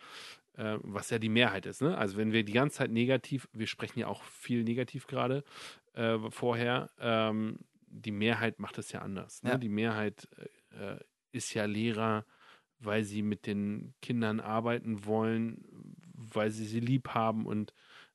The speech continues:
Speaker 1: ähm, zum Positiven begleiten wollen. Und, ähm, ja, da, das ist, ist ja ein großer Teil unseres Geschäfts und das machen ja ganz, ganz viele.
Speaker 2: Ja.
Speaker 1: Und, ähm, das, da bin ich schon auch begeistert.
Speaker 2: Ja. Ja.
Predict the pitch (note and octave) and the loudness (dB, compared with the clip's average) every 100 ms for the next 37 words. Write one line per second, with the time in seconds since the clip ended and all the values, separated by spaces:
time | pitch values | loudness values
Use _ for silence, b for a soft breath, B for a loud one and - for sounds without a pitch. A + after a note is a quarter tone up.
0 | _ - A2 G#2+ G#2+ A2 - - - - | _ -2 0 0 0 -4 -6 -10 -14 -16
1 | - _ _ _ - A#2 - C3 A#2 - | -20 _ _ _ -4 -4 0 0 0 -4
2 | A#2+ G#2+ A2 G#2 G2+ A2 - C3 C#3 D3+ | -4 -2 -4 0 2 2 -2 -2 -2 -2
3 | E3 - A2 A#2 - - A#2 A2 G#2+ G#2 | -4 -2 -2 -4 -8 -12 -4 -2 0 -2
4 | G2+ - b b b b _ C3 A2+ F#2 | -6 -10 b b b b _ -2 -2 0
5 | F#2+ F#2 G1+ - - B2 A2+ - - A2+ | -2 -2 -6 -12 -14 -4 -2 -2 -6 -12
6 | - - A#2 A2+ G#2+ G#2 A2+ A2+ G#2+ A2+ | -16 -14 -8 -4 -2 -2 -4 -4 -4 -2
7 | A2 A2 G2+ - A2 - G#2+ - C3 G#2+ | 0 -2 -4 -8 -6 -4 -4 -6 -8 -6
8 | - C3 C#3+ B2 G#2+ G#2+ - A2+ G2+ - | -6 -6 -2 -2 0 -2 -4 -6 -6 -8
9 | - A#2+ E3+ F#3+ _ D#3 - _ _ _ | -8 -4 -4 -6 _ -2 -2 _ _ _
10 | - - A#2 A2 A2 - A#2 G#2+ G#2+ G#2 | -10 -4 0 0 -2 -8 -2 0 0 -2
11 | G#2 G2 - - - A2 G2 A#2 - D3 | -4 -8 -12 -16 -8 -6 -2 -4 -2 -4
12 | C3+ - C3+ B2 B2+ - - - D3+ - | -4 -8 -6 -6 -6 -8 -14 0 0 0
13 | _ _ _ _ _ _ _ A#2 C3 A#2+ | _ _ _ _ _ _ _ 2 4 4
14 | - | 0